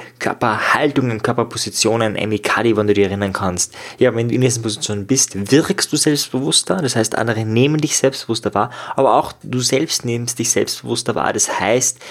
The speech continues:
das Cortisol-Level sinkt, das Testosteron-Level steigt, das heißt, die Hormone verändern sich und ja, du agierst dann natürlich dadurch auch selbstbewusster, weil du, ja, mehr Power, mehr Energie in deinem Körper hast.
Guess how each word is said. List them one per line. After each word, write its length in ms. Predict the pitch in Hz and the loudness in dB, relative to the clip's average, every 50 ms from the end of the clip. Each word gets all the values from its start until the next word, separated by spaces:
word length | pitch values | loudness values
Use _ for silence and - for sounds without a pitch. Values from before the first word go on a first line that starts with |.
| - - - - _ _ - | -18 -18 -20 -20 _ _ 0
das 400 | 107 107 104 - - - - - - - - _ | 2 2 2 2 0 0 -2 -6 -8 -14 -16 _
Cortisol-Level 920 | - - 101 - 113 - - - 131 131 127 117 117 110 110 113 113 113 - | -4 -4 -2 0 0 0 2 4 4 6 6 6 4 6 4 4 4 2 0
sinkt, 600 | - - - - - 127 123 127 120 120 - - | -2 0 0 2 2 0 0 0 -2 -4 -6 -6
das 120 | - - - | -6 -6 -6
Testosteron-Level 840 | - 110 - - 110 101 113 101 104 110 117 113 104 104 101 104 | -6 -4 -2 -2 0 2 2 4 4 4 4 4 4 4 4 2
steigt, 480 | 101 - - - - - 90 - - - | 0 0 0 0 0 0 -2 -2 -4 -2
das 60 | - | -2
heißt, 140 | 113 113 - | -2 0 2
die 80 | 120 120 | 2 2
Hormone 300 | 113 113 120 131 135 123 | 4 2 2 2 2 2
verändern 340 | - 151 - 95 98 101 | 2 0 0 0 0 0
sich 200 | 104 - 120 123 120 - - - - - | 0 0 -2 -2 -4 -10 -12 -14 -14 -6
und 160 | - 127 127 151 | -6 -2 2 2
ja, 180 | 165 165 135 | 2 2 2
du 360 | 98 - 107 107 107 107 - - - | 0 2 2 2 2 2 -2 -4 -4
agierst 420 | - 113 - - 143 151 - - | -4 -4 0 2 2 2 2 2
dann 80 | - 107 | 2 0
natürlich 300 | 101 - 202 202 110 - | 2 4 4 2 2 2
dadurch 240 | - 95 98 101 - | 0 0 0 2 0
auch 160 | 98 104 - | 0 0 0
selbstbewusster, 840 | - - 101 - - - - 107 113 110 110 - 113 - - - | -2 -2 -2 -4 -4 -6 -2 0 0 0 0 -2 -2 -2 -2 0
weil 380 | - 92 87 95 110 127 139 156 | 0 0 2 4 2 2 2 0
du, 340 | 143 123 113 117 123 131 135 - - - - - - - - | 2 4 4 6 4 2 2 -2 -10 -18 -18 -20 -20 -4 0
ja, 260 | - 151 120 80 82 98 | 2 4 4 2 0 -4
mehr 260 | 92 87 95 101 107 | -2 0 2 2 2
Power, 360 | - - - - 104 107 107 107 | 0 0 0 2 4 4 4 4
mehr 200 | 107 104 98 95 | 2 2 0 2
Energie 360 | 98 98 95 92 - 95 98 | 2 0 -2 -2 -2 -4 -4
in 60 | 95 | -2
deinem 320 | - - 80 78 80 - | 0 -2 -2 -2 -4 -6
Körper 400 | - - - - - - - - | -4 -4 -4 -6 -6 -10 -10 -8
hast. 240 | - - - - - | -6 -6 -6 -6 -8